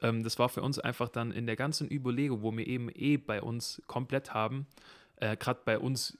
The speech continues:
wir haben natürlich bei uns im Team selbst auch so ein Generationsding. Also unser Papa, wie der Martin jetzt gesagt hat, ist immer drauf bedacht, ey, wollen wir das wirklich so modern machen? Wir haben, wir haben natürlich auch ein sehr stark, starkes Publikum, äh,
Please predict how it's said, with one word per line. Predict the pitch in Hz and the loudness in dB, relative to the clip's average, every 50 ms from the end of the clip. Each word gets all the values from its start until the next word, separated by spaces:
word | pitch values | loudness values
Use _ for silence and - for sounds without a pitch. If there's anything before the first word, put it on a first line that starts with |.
| _ - | _ -8
wir | 120 113 110 | -4 -2 -2
haben | 123 135 | 0 0
natürlich | 123 117 - - 127 123 - | 0 -2 0 0 0 0 0
bei | - 110 | -2 -4
uns | 120 120 - | -4 -4 -6
im | 117 - | -8 -8
Team | - 127 120 110 | -6 -6 -4 0
selbst | 113 117 120 - 120 | 2 2 2 2 0
auch | 110 | -2
so | - - 110 | -2 -2 -4
ein | 107 107 101 - - | -4 -4 -4 -4 -4
Generationsding. | 107 107 107 107 - 107 - - - - 117 135 139 - - - 110 110 107 - | -2 -2 -2 -2 -4 -4 -4 -2 -2 0 2 2 2 0 -2 -4 -4 -4 -4 -2
Also | - 107 110 113 | -4 -4 -4 -4
unser | 110 104 120 - | -4 -4 -4 -4
Papa, | - 135 135 - 127 113 | -2 -4 -2 -2 -2 -2
wie | 110 110 | -2 -2
der | 107 | -2
Martin | 107 107 113 - 117 | 0 -2 -2 -2 -2
jetzt | 110 - | -4 -4
gesagt | - - 107 - - 120 - - | -4 -8 -8 -6 -6 -8 -8 -6
hat, | - 117 - | -8 -8 -8
ist | - 113 - | -8 -8 -6
immer | - 131 127 127 120 | -2 -2 0 0 0
drauf | - 117 113 - - | 2 2 2 2 2
bedacht, | 117 - 110 110 - - _ - - - - - _ _ _ _ _ _ - | 0 0 0 -2 -2 -6 _ -20 -20 -20 -20 -20 _ _ _ _ _ _ 0
ey, | 113 113 113 113 113 113 - _ _ _ _ _ _ - | 2 2 4 2 2 -2 -4 _ _ _ _ _ _ 2
wollen | 120 110 113 | 4 4 4
wir | 110 | 4
das | 107 - - - | 2 0 2 2
wirklich | 135 131 - 120 - | 2 2 2 0 0
so | - 113 | 0 -2
modern | 107 107 - 120 131 127 123 | -2 0 0 2 2 2 2
machen? | 120 113 110 | 0 0 0
Wir | 110 107 | 0 -2
haben, | 107 110 - - | -2 -2 -4 -4
wir | - 113 110 | -2 -2 0
haben | 113 117 | 0 0
natürlich | 117 113 - - 135 127 127 117 - - | -2 -2 0 2 4 4 4 4 2 2
auch | 117 113 - | 2 2 2
ein | - 113 | 0 -2
sehr | 104 123 120 117 | 0 0 0 0
stark, | - - - 113 117 120 123 - - - - - - - - | 0 -2 -2 0 2 2 2 0 -4 -12 -20 -20 -20 -18 -8
starkes | - - 110 113 - 117 - | -2 0 0 2 0 -2 -2
Publikum, | - - 135 - 127 120 - 127 123 117 117 110 104 104 - - | 0 -2 -2 0 0 -2 0 0 0 0 0 -4 -4 -8 -8 -6
äh, | 123 113 110 110 107 | -4 -2 0 0 0